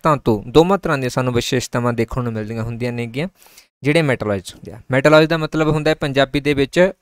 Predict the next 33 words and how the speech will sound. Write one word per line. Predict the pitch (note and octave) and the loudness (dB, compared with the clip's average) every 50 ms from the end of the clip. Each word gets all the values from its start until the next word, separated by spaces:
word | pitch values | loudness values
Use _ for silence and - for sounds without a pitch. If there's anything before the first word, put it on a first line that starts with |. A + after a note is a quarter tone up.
| _ - | _ 0
ਉਪਧਾਤੂ, | C#3+ - - - - - D3 C#3+ A#2 - - - - - _ _ _ - _ _ - | 0 2 2 0 0 2 2 2 2 -2 -8 -12 -12 -14 _ _ _ -20 _ _ -8
ਠੀਕ | E3+ E3+ - | -4 -2 -2
ਹੈ | A#3+ | -2
ਜੀ, | F3 B2+ - _ _ _ _ _ _ _ _ _ _ _ _ _ _ - | -2 -4 -8 _ _ _ _ _ _ _ _ _ _ _ _ _ _ 0
ਉਪਧਾਤੂ | C#3 C3+ - - C#3 - - E3 D#3 C3+ - G#2 F#2 F2+ F2+ _ _ _ _ _ _ _ _ _ _ _ _ _ _ _ _ _ _ _ _ _ - | 0 0 0 -2 -4 -2 0 0 0 -2 -2 -6 -10 -10 -12 _ _ _ _ _ _ _ _ _ _ _ _ _ _ _ _ _ _ _ _ _ -10
ਜੋ | B2+ B2+ B2+ | -4 -2 -2
ਆਪਾਂ | A#2 - B2+ - | -2 -2 -2 -2
ਕੁਐਸਚਨ | - A#2+ A#2+ - C#3+ C#3 | -2 -2 -2 -2 -4 -4
ਦੇ | B2+ | -4
ਵਿੱਚ | A#2 A#2 - A#2+ | -4 -4 -4 -4
ਡਿਸਕਸ | A2+ - - B2 - | -4 -4 -4 -6 -10
ਕੀਤਾ। | - - C#3+ - - - | -8 -6 -6 -4 -2 0
ਇਹਦੇ | D3+ F3+ | 0 2
ਵਿੱਚ | E3+ F3 - F#3+ | 2 2 0 0
ਦੋਨੇ | D#3 C3 C3+ C3 C#3+ E3+ | 0 2 0 0 0 0
ਤਰ੍ਹਾਂ | F3 - F3 E3+ D#3+ | -4 -4 -4 -4 -4
ਦੇ | D#3 D3+ | -4 -4
ਜਿਹੜੀਆਂ | D3 D3+ E3 E3 | -4 -4 -4 -4
ਵਿਸ਼ੇਸ਼ਤਾਵਾਂ | D3 D3 - - C#3+ C#3 - D3 C#3+ C#3+ | -4 -4 -4 -4 -4 -4 -4 -4 -4 -4
ਹੁੰਦੀਆਂ | C#3+ C3 B2+ C3+ | -4 -4 -4 -4
ਨੇ, | D3 D#3 - _ _ _ - | -6 -8 -10 _ _ _ -2
ਧਾਤੂ | F3+ F3 D#3 - - C3+ | -2 0 0 0 -2 0
ਵਾਲੀਆਂ | B2 C3 C3 C3+ C#3+ D3 D3 | 2 2 2 0 -2 -4 -4
ਵੀ | D3+ D#3+ E3 - - _ _ - | -2 -4 -4 -6 -10 _ _ -8
ਅਤੇ | C3 - D#3+ D3+ | -4 -2 -4 -4
ਗੈਰ | C3 A2+ B2+ A2+ G#2 G2 G2 | -2 -2 0 0 0 0 -2
ਧਾਤੂ | - A#2 G#2+ - - G2+ | -4 -4 -4 -4 -6 -8
ਵੀ, | F#2+ G2 F#2+ F#2+ - _ - - - _ _ _ _ B2+ | -8 -8 -10 -12 -16 _ -20 -20 -20 _ _ _ _ -4
ਮੈਟਲਿਕ | B2+ B2+ B2 A#2 - C#3+ C#3 C#3+ D3 - | 0 2 2 2 4 2 2 2 0 0
ਵੀ | D#3 D#3+ F3 F#3 F#3 _ - | 2 2 2 0 0 _ -2
ਤੇ | D3+ | 0
ਨਾਨ | C#3 C3 B2+ B2+ C3 C3+ B2+ | 0 2 2 2 2 2 2
ਮੈਟਲਿਕ | A#2+ A#2 G#2 A#2 A2+ A#2 | 0 -4 -2 -4 -6 -6